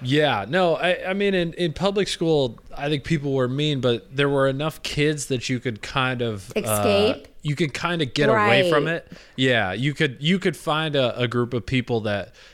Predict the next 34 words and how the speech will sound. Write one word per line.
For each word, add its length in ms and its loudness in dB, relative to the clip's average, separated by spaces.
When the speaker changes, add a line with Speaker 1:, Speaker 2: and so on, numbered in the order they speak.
Speaker 1:
that 220 2
weren't 500 -2
going 360 -2
to, 520 -4
uh, 420 2
that 220 2
weren't 300 0
going 260 2
to 80 -2
be 140 0
mean 260 -2
to 60 0
you, 440 2
uh, 400 0
at 140 2
least 300 0
to 100 -2
your 160 0
face. 420 -4
Like, 160 -6
obviously, 640 -4
you 80 0
know, 80 0
if 80 -6
the 100 -8
popular 400 0
girls 300 0
really 380 -2
wanna 260 -2
go 240 0
after 540 -2
some 260 -2
girl, 300 2
then, 320 -6